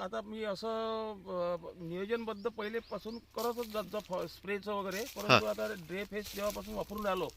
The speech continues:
Speaker 2: हा.
Speaker 1: तेव्हापासून मला, अं, म्हणजे जे काही मी औषधी वापरून आलो त्याचा पुरेपूर रिझल्ट मला चांगल्या पद्धतीने मिळून राहिला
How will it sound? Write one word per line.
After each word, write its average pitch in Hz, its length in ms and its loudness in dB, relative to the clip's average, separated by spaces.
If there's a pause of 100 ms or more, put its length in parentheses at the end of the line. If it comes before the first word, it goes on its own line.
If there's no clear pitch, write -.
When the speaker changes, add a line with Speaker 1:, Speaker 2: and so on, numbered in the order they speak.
(140)
Speaker 2:
हा. 123 120 10 (420)
Speaker 1:
तेव्हापासून 202 400 0
मला, 220 380 2
अं, - 320 -8
म्हणजे 180 240 -6
जे 208 260 -2
काही 226 200 -4
मी 226 120 -4
औषधी 208 360 -4
वापरून 208 340 -4
आलो 214 180 -2
त्याचा 208 280 -4
पुरेपूर 196 440 -6
रिझल्ट 196 280 -4
मला 185 160 -4
चांगल्या 180 320 -6
पद्धतीने 170 400 -6
मिळून 160 300 -6
राहिला 151 220 -4